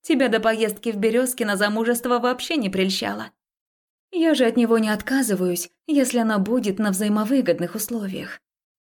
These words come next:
"Ох, да, Мирка, в Березкино бывает только по любви". Арина прекрасно знала мое отношение к этой самой любви.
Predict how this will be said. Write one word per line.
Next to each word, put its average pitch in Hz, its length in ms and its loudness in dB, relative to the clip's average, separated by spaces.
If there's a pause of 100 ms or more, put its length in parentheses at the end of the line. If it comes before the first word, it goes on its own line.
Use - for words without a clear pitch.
(300)
"Ох, 370 220 -6 (120)
да, 247 260 2
Мирка, 262 460 -2 (280)
в 320 160 0
Березкино 269 680 2
бывает 247 480 0
только 302 380 -2
по 269 100 -6
любви". 240 520 -8 (460)
Арина 247 340 4
прекрасно 196 580 -2
знала 190 340 -2
мое 180 200 0
отношение 185 540 -6
к - 160 -14
этой - 220 -8
самой 180 380 -4
любви. 165 420 -6